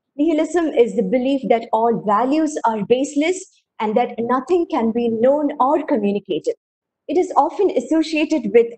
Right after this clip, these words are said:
extreme pessimism and a radical,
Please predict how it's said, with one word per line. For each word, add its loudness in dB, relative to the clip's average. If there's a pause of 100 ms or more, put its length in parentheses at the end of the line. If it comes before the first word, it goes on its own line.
extreme -2
pessimism 0 (400)
and -2
a 0 (120)
radical, 2